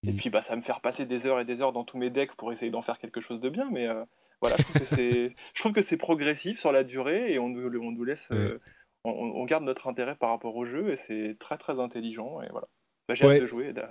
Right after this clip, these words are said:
Speaker 1: à
Speaker 2: Moi
Speaker 1: Blackrock
Speaker 2: aussi,
Speaker 1: Mountain.
Speaker 2: moi aussi. J'ai hâte d'avoir Blackrock qui sortira, euh, que je dise pas de bêtises, c'est en avril ?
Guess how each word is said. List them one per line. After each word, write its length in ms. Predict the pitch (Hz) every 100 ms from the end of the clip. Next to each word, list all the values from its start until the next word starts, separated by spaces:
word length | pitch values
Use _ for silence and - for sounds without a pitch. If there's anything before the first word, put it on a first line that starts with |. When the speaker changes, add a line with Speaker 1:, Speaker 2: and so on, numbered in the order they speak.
| 120 -
Speaker 1:
à 40 |
Speaker 2:
Moi 0 |
Speaker 1:
Blackrock 260 | 139 147 175
Speaker 2:
aussi, 240 | - -
Speaker 1:
Mountain. 100 | 143
Speaker 2:
moi 100 | 143
aussi. 360 | 120 - 117 - -
J'ai 260 | 113 135
hâte 140 | 147 139
d'avoir 340 | 135 123 127
Blackrock 440 | 123 123 - 170 -
qui 120 | 135
sortira, 960 | - 139 - - 147 147 175 190 202 -
euh, 640 | 123 123 123 123 127 123 123 - - _
que 100 | - 123
je 40 |
dise 140 | 131
pas 140 | - 156
de 40 |
bêtises, 300 | 139 139 185
c'est 100 | -
en 140 | 120 120
avril ? 460 | 120 131 190 143